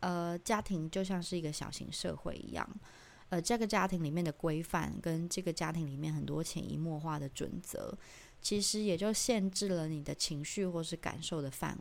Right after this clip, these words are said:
围，但是你并不自知，而且你还会把这个当成是世界的真相。如果你去参与其他人的家庭，你就会发生价值观上的变化，因为其他家庭有他们不一样的规则，跟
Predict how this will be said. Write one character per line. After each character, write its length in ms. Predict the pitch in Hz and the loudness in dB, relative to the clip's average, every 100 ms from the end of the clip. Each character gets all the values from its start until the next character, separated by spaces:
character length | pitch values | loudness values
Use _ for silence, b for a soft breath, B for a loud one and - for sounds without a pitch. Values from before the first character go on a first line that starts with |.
| - | -8
围， 240 | - - - | -10 -6 0
但 120 | 214 | 2
是 120 | 226 | 4
你 160 | 190 151 | 4 4
并 240 | - 185 | 2 2
不 140 | 160 139 | 2 0
自 260 | - 156 | 0 -2
知， 340 | - - - - | -2 -8 -6 -2
而 80 | 202 | 2
且 80 | 220 | 4
你 120 | 156 | 2
还 140 | 147 | 2
会 100 | 180 | 2
把 140 | 190 - | 0 -2
这 160 | 170 | -2
个 100 | 165 | -2
当 280 | 147 151 160 | 0 0 -2
成 240 | - 147 | -2 -4
是 440 | - - 151 - - - | -4 -2 -2 -2 -8 -10
世 180 | - 202 | -4 0
界 120 | 180 | 2
的 100 | 156 131 | 2 0
真 300 | - 131 139 | -2 -2 0
相。 300 | - - - - - - B B B B B B B | 0 -2 -4 -14 -20 -20 B B B B B B B
如 80 | 247 | 6
果 140 | 294 | 8
你 140 | 254 185 | 8 6
去 320 | - 226 214 | 6 6 6
参 260 | - 208 | 4 4
与 100 | 202 | 4
其 200 | 160 - | 2 2
他 120 | 180 180 | 2 2
人 140 | 160 | 2
的 80 | 147 | 0
家 260 | 160 143 | 0 0
庭， 240 | 151 - - 180 | -2 -4 -4 -2
你 120 | 165 | 2
就 120 | 185 | 6
会 120 | 202 | 6
发 200 | 190 165 | 4 2
生 220 | 170 160 | 2 2
价 160 | 165 175 | 2 0
值 160 | 143 143 | 0 -2
观 180 | 143 | -2
上 160 | 147 139 | 0 -2
的 60 | 127 | -2
变 160 | - - | -2 -4
化， 340 | 147 - - - | -4 -8 -8 -2
因 160 | 190 202 | 0 4
为 180 | 190 | 4
其 140 | 185 190 | 2 2
他 160 | 190 | 2
家 160 | 196 185 | 4 2
庭 140 | 185 | 2
有 100 | 147 | 2
他 80 | 151 | 2
们 160 | 170 156 | 2 6
不 180 | 175 165 | 6 6
一 40 | |
样 120 | 160 | 2
的 80 | 151 | -2
规 280 | - 151 156 | -2 -2 -2
则， 280 | - - - | -4 -4 -2
跟 280 | 160 156 | 0 2